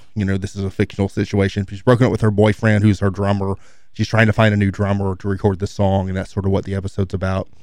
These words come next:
Um, there are, as it was originally explained to me, you know, months and months and months ago before it started shooting, I thought it was, I thought that each episode was gonna center around one artist. You'd have sort of fifteen artists, each with their sort of their own episode.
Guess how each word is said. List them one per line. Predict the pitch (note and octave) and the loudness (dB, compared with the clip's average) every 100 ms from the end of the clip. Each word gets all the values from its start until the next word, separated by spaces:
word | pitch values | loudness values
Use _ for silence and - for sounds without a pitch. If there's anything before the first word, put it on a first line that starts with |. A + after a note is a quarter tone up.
| - - - - - - | -20 -20 -20 -20 -16 0
Um, | A#2+ A#2+ A#2+ A2+ F2+ | 4 6 4 2 2
there | D3+ F#3 | 4 6
are, | G3 G3 F#3+ F3+ - - - - - - - - A#2 C#3+ | 6 6 4 2 -2 -16 -20 -20 -20 -20 -12 -8 -4 2
as | E3 | 4
it | B3 | 6
was | G#3+ | 8
originally | D#3 C#3 A#3+ G#3 C#3 | 8 8 6 4 0
explained | - - C3+ B2 | 2 4 6 6
to | |
me, | A#2+ A2+ G#2+ | 6 6 4
you | G#2+ B2 | 0 2
know, | B2 G#2 G2 G2+ G#2 - G#2+ - - - | 4 4 2 0 -8 -10 -12 -12 -10 2
months | A2+ C3 A2+ | 4 2 2
and | A#2 | 4
months | A#2 A2+ A2+ | 4 4 2
and | A2+ | 2
months | G2 | 2
ago | A2 A2+ A2+ | 2 4 4
before | A2 A2 | 4 0
it | G#2 | 2
started | G#2+ F#2+ | 0 2
shooting, | - B2 A2 F#2+ - - - | 4 6 4 0 -6 -18 -8
I | B2+ | 0
thought | D#3 D3 | 4 6
it | A#2+ | 4
was, | A#2 | 4
I | - | 2
thought | A#2+ C#3 | 4 2
that | A#2 - | 2 0
each | D3 C3+ - | -2 -2 2
episode | A2+ B2+ - A#2 G#2+ | 2 4 6 6 6
was | G#2+ | 2
gonna | - A2 | 2 2
center | - A2+ | 4 4
around | A2 G2+ G2 | 6 4 4
one | G#2+ G2 | 2 2
artist. | G#2 F#2 - - | 0 -2 -6 -4
You'd | G2+ | 0
have | G2 | 0
sort | - G2 | -2 -4
of | - | 2
fifteen | A#2+ - A2+ | 2 4 2
artists, | F#2+ G#2+ G2+ - | 4 4 2 0
each | A2 - | -4 -4
with | G2 | -2
their | G#2 | -2
sort | - F#2+ | -2 -4
of | F2+ | 0
their | G2 | 0
own | F#2+ | 0
episode. | G2 G#2 - F2+ | -2 -4 -8 -10